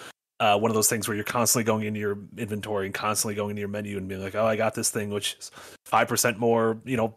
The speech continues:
burn damage," or, "I got this armor, which gives me a two percent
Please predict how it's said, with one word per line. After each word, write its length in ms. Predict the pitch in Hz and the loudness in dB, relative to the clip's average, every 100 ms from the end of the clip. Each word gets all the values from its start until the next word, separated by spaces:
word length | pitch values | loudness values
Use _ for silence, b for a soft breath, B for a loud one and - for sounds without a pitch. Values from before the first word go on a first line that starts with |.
| _ | _
burn 260 | - 120 117 | 4 6 6
damage," 560 | 110 104 98 95 92 104 | 2 2 -2 -4 -4 0
or, 180 | 95 | 0
"I 60 | 98 | 2
got 180 | 110 107 | 0 0
this 140 | 117 | 2
armor, 400 | 123 123 120 113 | 4 6 6 4
which 300 | 110 104 - | 2 0 -2
gives 240 | 117 107 110 | -4 -4 -2
me 260 | 113 110 B B B - | -2 -4 B B B 2
a 120 | 113 | 2
two 460 | - - 127 120 120 | 2 -2 2 2 2
percent 480 | 127 - 123 127 | 2 4 4 2